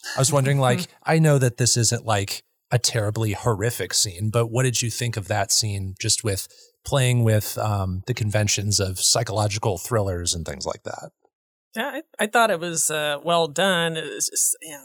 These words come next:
Speaker 3: the reaction of, you know, other people who saw it who were very depressed after the movie or just found it very disturbing and sobering. I expected it to be a lot more graphic than it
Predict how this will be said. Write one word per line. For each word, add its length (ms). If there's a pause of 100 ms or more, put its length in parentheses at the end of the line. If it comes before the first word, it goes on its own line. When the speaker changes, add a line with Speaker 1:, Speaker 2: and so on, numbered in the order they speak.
(100)
Speaker 3:
the 100
reaction 560
of, 200 (120)
you 100
know, 220
other 200
people 320
who 80
saw 380
it 80
who 80
were 240 (580)
very 380 (340)
depressed 500
after 300
the 100
movie 420
or 80
just 220
found 260
it 120
very 340 (180)
disturbing 840
and 480
sobering. 720
I 160 (200)
expected 720
it 180
to 100
be 440 (520)
a 40
lot 300
more 180
graphic 640
than 160
it 180